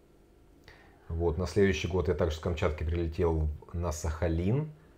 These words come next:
оттуда я десантировался на пароме в Хабаровск, спустился до Владивостока и также доехал, по-моему, до Иркутска, да, не до Москвы. Вот. Ну, самая дальняя, наверное, это была вот этот пробег Магадан-Москва.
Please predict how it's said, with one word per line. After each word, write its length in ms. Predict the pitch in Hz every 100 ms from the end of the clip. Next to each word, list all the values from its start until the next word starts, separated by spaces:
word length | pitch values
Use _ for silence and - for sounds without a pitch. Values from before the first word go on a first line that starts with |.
| -
оттуда 360 | - 78 98 90
я 80 | 85
десантировался 800 | 85 92 87 92 85 85 78 82
на 120 | 82
пароме 720 | 85 87 85 80 78 76 76 -
в 40 |
Хабаровск, 600 | - 90 80 107 135 - -
спустился 500 | 80 - 92 78 82
до 100 | 82
Владивостока 680 | 85 82 85 - 143 135
и 60 | 82
также 280 | 104 95 78
доехал, 520 | 78 95 - 87 78 - - - - - - - - _ - - _ -
по-моему, 240 | 98 87 78
до 60 |
Иркутска, 400 | 78 - - 67 - - -
да, 120 | 73
не 100 | 69
до 80 | 73
Москвы. 320 | 71 - 71 76 - - _ - - - - -
Вот. 420 | 80 76 69 -
Ну, 140 | 101 123
самая 360 | - 143 120
дальняя, 360 | 92 123 131 113
наверное, 400 | 101 101 101 98
это 120 | 92
была 640 | 85 90 95 90 87 80 -
вот 180 | 85
этот 160 | 85 80
пробег 340 | 90 85 82
Магадан-Москва. 1080 | 92 85 90 85 85 85 80 - 95 110 131